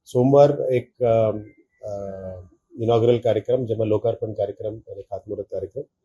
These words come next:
અ, અને સ્વચ્છતા ઉપર જે ચાલી રહ્યા છે ઝુંબેશ, એના ઉપર કામગીરી ચાલી જ રહ્યા છે.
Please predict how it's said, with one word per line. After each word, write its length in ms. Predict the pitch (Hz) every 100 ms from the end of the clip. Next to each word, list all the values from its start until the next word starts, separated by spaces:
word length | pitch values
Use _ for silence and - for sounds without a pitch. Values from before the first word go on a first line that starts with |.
| _ _ _ 98
અ, 140 | 104
અને 220 | 107 139
સ્વચ્છતા 360 | 135 127 - 143
ઉપર 280 | 127 135 113
જે 140 | 113
ચાલી 240 | 107 101
રહ્યા 140 | 107 104
છે 120 | 104
ઝુંબેશ, 340 | 98 95 110 113
એના 140 | 104
ઉપર 240 | 107 107 98
કામગીરી 500 | 101 98 98 95 - _
ચાલી 220 | 95 95
જ 60 | 90
રહ્યા 160 | 87 85
છે. 180 | -